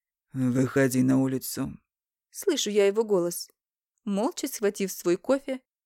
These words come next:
Speaker 2: решив пока больше не спорить, я подрываюсь и резко выхожу наружу. Меня провожает испуганными взглядами та самая мажорная компашка. "И зачем мне сюда?" Интересуюсь мрачно я, когда профессор тоже выходит следом.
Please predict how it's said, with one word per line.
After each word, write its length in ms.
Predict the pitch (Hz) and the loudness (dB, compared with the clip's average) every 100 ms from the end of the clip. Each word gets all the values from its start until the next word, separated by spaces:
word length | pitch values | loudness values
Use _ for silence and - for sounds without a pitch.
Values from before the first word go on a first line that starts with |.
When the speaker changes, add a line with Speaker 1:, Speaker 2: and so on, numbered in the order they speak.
| _ | _
Speaker 2:
решив 380 | - 285 226 220 | -2 0 0 0
пока 300 | 233 233 233 | 0 2 2
больше 340 | 208 196 - | 4 2 2
не 100 | 226 | -2
спорить, 520 | 233 - 180 170 - - _ _ _ - | -2 -2 -2 -2 -6 -14 _ _ _ -4
я 200 | 330 349 | -2 2
подрываюсь 640 | 254 226 233 277 247 220 | 2 4 6 6 4 2
и 40 | |
резко 300 | 226 233 233 | 0 0 0
выхожу 340 | 208 214 202 202 | 0 0 0 0
наружу. 540 | 202 185 165 170 185 _ _ _ _ _ 214 | 0 -2 -4 -10 -16 _ _ _ _ _ -2
Меня 340 | 208 202 233 | 0 2 2
провожает 560 | 240 233 233 220 214 - | 4 4 4 4 2 0
испуганными 640 | 220 - 196 180 175 175 | -8 -4 0 2 0 -2
взглядами 540 | 170 170 202 226 247 269 | -4 2 2 2 0 -2
та 220 | - 277 | 0 -2
самая 420 | - 196 196 196 | 0 0 0 -2
мажорная 500 | 202 190 175 175 175 | -2 2 2 2 -2
компашка. 680 | 170 170 156 151 - 151 180 _ _ _ _ _ - | 0 0 -2 -4 -6 -10 -12 _ _ _ _ _ -8
"И 140 | 240 | -6
зачем 380 | 226 220 - 240 | -2 -4 -2 -2
мне 120 | 208 | 0
сюда?" 420 | 185 196 180 170 - _ _ _ _ - | -2 -2 -2 -2 -8 _ _ _ _ -10
Интересуюсь 720 | 415 285 220 - 208 196 202 | -4 0 0 2 0 0 0
мрачно 420 | 226 254 - 208 | 0 0 -2 -4
я, 280 | 185 220 285 | -2 -2 0
когда 340 | 220 208 185 | -2 0 0
профессор 480 | 185 190 226 202 190 | 0 0 -2 -2 -4
тоже 320 | - 214 247 | 0 -2 0
выходит 420 | 190 - 175 185 | -2 -2 -2 -2
следом. 460 | - 170 156 160 | -2 0 0 -2